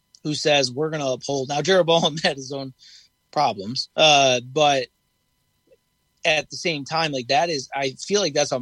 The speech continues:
a, something we can look at where it's like, who did God reprimand? It was Rehoboam. It wasn't Jeroboam. And so this guy is saying, "Look, if you're not gonna uphold, if you're not gonna do what's best in the people's interests," there comes a point where we say,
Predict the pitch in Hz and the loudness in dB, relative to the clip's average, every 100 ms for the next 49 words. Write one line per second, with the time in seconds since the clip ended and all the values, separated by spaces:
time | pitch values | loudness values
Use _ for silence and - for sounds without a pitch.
0 | - 123 117 - 175 151 143 127 113 156 | -8 -12 -6 -2 -2 -2 -4 -4 0 0
1 | 123 104 110 123 - 120 - 180 185 160 | 0 -2 -4 -4 -4 -6 0 2 4 2
2 | 139 135 135 135 123 - _ _ _ _ | 2 2 4 2 -2 -12 _ _ _ _
3 | 147 160 123 113 113 113 110 113 139 139 | -4 -4 -6 -12 -10 -6 -6 0 4 4
4 | 113 104 107 104 123 117 107 113 110 98 | 2 -2 -2 -2 -2 -2 -4 -2 -4 -6
5 | 85 76 110 _ - - - _ - 135 | -12 -14 -18 _ -18 -18 -20 _ -2 2
6 | 139 135 156 160 139 131 - 135 123 123 | 4 4 4 4 4 2 0 -2 -2 -2
7 | 143 143 _ - 135 120 143 151 143 135 | -2 -2 _ -16 -14 -10 -4 -2 0 0
8 | 120 117 - 143 135 117 127 _ _ _ | 0 -2 -4 -2 -2 -4 -12 _ _ _
9 | _ _ - 143 160 165 147 143 127 117 | _ _ -10 -2 0 0 0 0 0 0
10 | 139 - 120 - 131 110 117 135 113 107 | 0 -2 -10 -10 -10 -8 -8 -4 -2 -2
11 | - - _ _ _ - - 175 170 196 | -2 -6 _ _ _ -10 0 2 4 2
12 | 226 165 135 - 196 131 - _ _ _ | 2 0 -4 -4 -4 -4 -8 _ _ _
13 | _ _ - 135 131 127 123 127 139 - | _ _ -4 0 0 0 -4 -8 -8 0
14 | 139 143 143 | 2 2 0